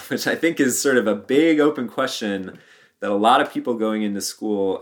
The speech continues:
haven't fully thought out. Like, "Okay, what is my day-to-day life as a big law lawyer?"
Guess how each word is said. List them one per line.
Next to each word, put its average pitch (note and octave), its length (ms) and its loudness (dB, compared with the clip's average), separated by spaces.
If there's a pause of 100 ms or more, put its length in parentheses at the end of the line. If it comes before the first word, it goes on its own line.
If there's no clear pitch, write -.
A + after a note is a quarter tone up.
(120)
haven't A2 420 -4
fully G#2 760 -2
thought F#2 220 0
out. E2+ 260 0
Like, G2 140 -4
"Okay, G#2 240 -4
what G2 420 0
is G#2 380 2
my F#2 300 -4
day-to-day F#2 720 0
life E2+ 640 -2 (500)
as G2+ 280 2
a G2+ 60 -4
big G2 200 -2
law F#2 180 0
lawyer?" E2+ 640 -2